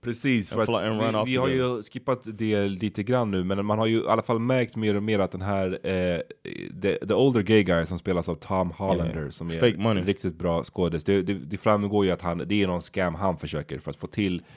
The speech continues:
Speaker 1: tillgång till hennes pengar. Och att han, pengarna som han själv då verkar som att han har,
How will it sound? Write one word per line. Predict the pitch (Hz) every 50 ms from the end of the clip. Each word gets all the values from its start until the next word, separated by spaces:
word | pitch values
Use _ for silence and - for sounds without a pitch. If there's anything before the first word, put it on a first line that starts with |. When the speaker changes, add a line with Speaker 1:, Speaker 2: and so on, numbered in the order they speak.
| - - -
Speaker 1:
tillgång | - 135 123 107 98 90 87
till | 87 87
hennes | 90 85 85 -
pengar. | - - 131 131 107 87 82 80 - _ _ _ _ _ _ _ _ _ -
Och | - 98 92 90
att | 87 -
han, | - 110 104 104 101 98
pengarna | - - 101 98 95 92
som | 90 92 90
han | 87 117 120 117 107
själv | - - 131 139 143 117
då | 98 90 87 82
verkar | 92 92 85 - - 82
som | - - 82
att | -
han | - 123 127 113
har, | 92 87 85 82 82